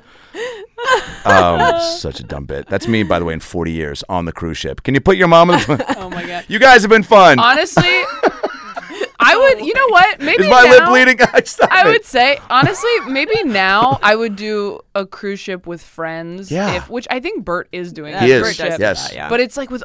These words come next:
Speaker 2: all his fans, and I'm like, that's either, like, gonna be, I mean, that's
Speaker 1: He'll love it,
Speaker 2: He'll
Speaker 1: but I
Speaker 2: love it, but I don't know that I could do
Speaker 1: But
Speaker 2: it.
Speaker 1: just
Speaker 2: That
Speaker 1: hearing you
Speaker 2: seems
Speaker 1: break that down,
Speaker 2: overwhelming.
Speaker 1: I'm like, "Oh, all your," it's why all of this social media stuff popped off, is because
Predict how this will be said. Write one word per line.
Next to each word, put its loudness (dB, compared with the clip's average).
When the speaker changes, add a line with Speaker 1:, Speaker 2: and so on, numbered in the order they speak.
Speaker 2:
all -10
his -8
fans, -8
and -10
I'm -10
like, -14
that's -6
either, -6
like, -8
gonna -8
be, -14
I -6
mean, -6
that's -10
Speaker 1:
He'll 6
love 4
it, -6
Speaker 2:
He'll 4
Speaker 1:
but 6
I -4
Speaker 2:
love 4
it, -2
but -4
I 2
don't -4
know -4
that -6
I -2
could -16
do -20
Speaker 1:
But 0
Speaker 2:
it. -4
Speaker 1:
just -4
Speaker 2:
That 0
Speaker 1:
hearing 0
you -2
Speaker 2:
seems -4
Speaker 1:
break 2
that 2
down, 0
Speaker 2:
overwhelming. -2
Speaker 1:
I'm -2
like, -2
"Oh, 2
all 4
your," 0
it's -8
why 2
all 0
of -6
this -6
social -6
media -4
stuff -6
popped -6
off, 0
is -12
because -10